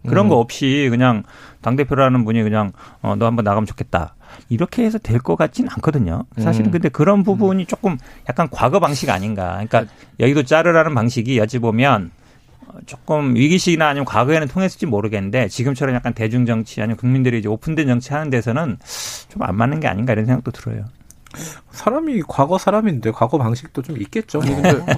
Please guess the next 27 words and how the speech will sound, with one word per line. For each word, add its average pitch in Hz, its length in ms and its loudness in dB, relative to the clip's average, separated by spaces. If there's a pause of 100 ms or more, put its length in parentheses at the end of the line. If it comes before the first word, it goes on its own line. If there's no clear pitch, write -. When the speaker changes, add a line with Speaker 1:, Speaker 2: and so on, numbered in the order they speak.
(140)
Speaker 3:
<laughs> - 280 -16
아마 143 280 -2
김종-, 156 300 0
그러니까 135 320 -4
제 143 200 4
개인 131 260 4
생각이에요. 110 380 -2 (360)
김종인 165 460 2
비대위원장이 120 800 -2 (240)
서울시장, 185 640 -2 (600)
대선보다 160 640 -4
이제 101 140 -4
서울시장이 214 340 2
제일 127 120 2
중요하니까 113 520 0
현재로서는. 92 600 -4
그러니까 - 560 -20
서울시장을 202 480 2
이겨야 151 500 2 (140)
국민의 135 300 4
입장에서 110 340 -2
대선도 117 340 -2
바라볼 101 320 -6
수 - 100 -14
있는 90 120 -6
거거든요, 87 320 -10
사실은. 117 320 -14